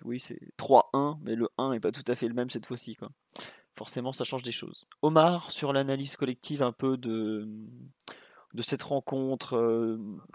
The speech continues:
Simon, euh, trouve qu'on a mal joué des coups, mais bon, qu'on n'était pas très bon quand même. Mathieu n'est pas, <laughs> n'est pas très convaincu par les choix qui ont été faits. Qu'est-ce que tu en penses de ton côté ?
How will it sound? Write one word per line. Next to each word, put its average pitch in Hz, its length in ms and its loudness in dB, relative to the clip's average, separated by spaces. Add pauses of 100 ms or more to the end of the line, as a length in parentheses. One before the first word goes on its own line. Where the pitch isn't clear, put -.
(120)
Simon, 139 640 4
euh, 120 60 4
trouve 127 260 -4
qu'on 123 160 -4
a 120 140 4
mal 120 440 2
joué 123 280 2
des 123 140 2
coups, 139 300 0
mais 117 160 -2
bon, 113 280 -6
qu'on 113 140 -10
n'était - 200 -2
pas 123 160 -2
très - 180 6
bon 123 140 4
quand 127 160 2
même. 147 320 4 (640)
Mathieu 135 720 4
n'est 110 160 2
pas, - 320 0
<laughs> 185 760 -2
n'est 120 140 2
pas 131 160 8
très - 180 -4
convaincu 131 400 0
par 127 160 2
les 120 60 2
choix 143 180 0
qui 139 100 -2
ont 131 60 2
été 127 160 0
faits. 156 240 0
Qu'est-ce - 160 -4
que - 80 -4
tu 147 140 -4
en 139 100 -2
penses 135 240 0
de 131 80 -6
ton 120 160 -6
côté ? 120 400 -4